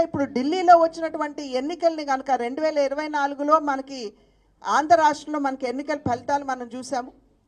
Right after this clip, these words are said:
అదేవిధంగా రెండు వేల ఇరవై ఐదులో ఇప్పుడు మనం ఢిల్లీ ఎన్నికల ఫలితాన్ని మనం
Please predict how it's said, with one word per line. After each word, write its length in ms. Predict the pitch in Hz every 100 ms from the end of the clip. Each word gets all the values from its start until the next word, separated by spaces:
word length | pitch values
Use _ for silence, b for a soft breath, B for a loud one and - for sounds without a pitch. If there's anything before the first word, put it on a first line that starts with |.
| _ -
అదేవిధంగా 600 | 226 339 339 330 320 320
రెండు 240 | 277 285
వేల 180 | 330 320
ఇరవై 280 | 269 302 339 320
ఐదులో 260 | 311 311 330
ఇప్పుడు 320 | 302 302 285 277
మనం 120 | 269 254
ఢిల్లీ 260 | 269 294 320 285
ఎన్నికల 300 | 277 294 285 277
ఫలితాన్ని 380 | 254 269 277 269
మనం 160 | 233